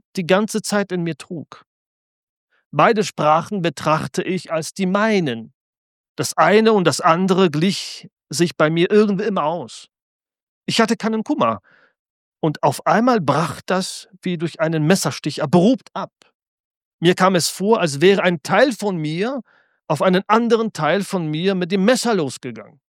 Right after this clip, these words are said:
Ich wurde in einen inneren Konflikt verstrickt. Und jetzt ein ganz zentraler Satz, den viele Oberschlesier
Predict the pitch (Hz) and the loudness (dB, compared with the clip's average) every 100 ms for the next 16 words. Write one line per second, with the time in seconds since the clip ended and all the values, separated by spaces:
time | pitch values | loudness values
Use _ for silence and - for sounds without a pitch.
0 | _ _ _ _ _ _ _ _ _ _ | _ _ _ _ _ _ _ _ _ _
1 | _ 180 143 196 220 214 208 208 208 220 | _ -8 -2 2 4 4 2 2 0 0
2 | 220 220 220 185 220 269 - - 123 - | 0 -2 -4 -4 0 0 0 -4 -4 -4
3 | 117 104 - - _ _ _ _ _ _ | -12 -14 -18 -20 _ _ _ _ _ _
4 | _ _ _ 135 175 - 151 135 170 240 | _ _ _ -4 -4 -4 -8 -2 -2 -2
5 | 208 190 160 156 135 147 - 143 131 202 | -4 -2 0 2 2 0 0 -4 -2 2
6 | 220 175 147 135 151 151 143 143 | 4 4 2 0 -2 -2 -2 -6